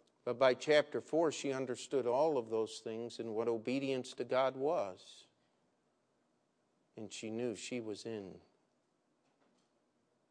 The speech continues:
the line of God's blessing. Now, where would you rather be? You get saved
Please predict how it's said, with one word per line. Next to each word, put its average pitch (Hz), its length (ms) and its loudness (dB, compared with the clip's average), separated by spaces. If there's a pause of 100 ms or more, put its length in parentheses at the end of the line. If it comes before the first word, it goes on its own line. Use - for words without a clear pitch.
the 113 80 -4
line 107 560 -2
of 90 160 -12
God's 98 300 -4
blessing. - 480 -8 (840)
Now, 135 80 -2
where 135 160 4
would 113 200 -2
you 117 100 -4
rather 101 260 0
be? 110 240 -6 (4000)
You 127 80 0
get 135 280 4
saved 151 580 -2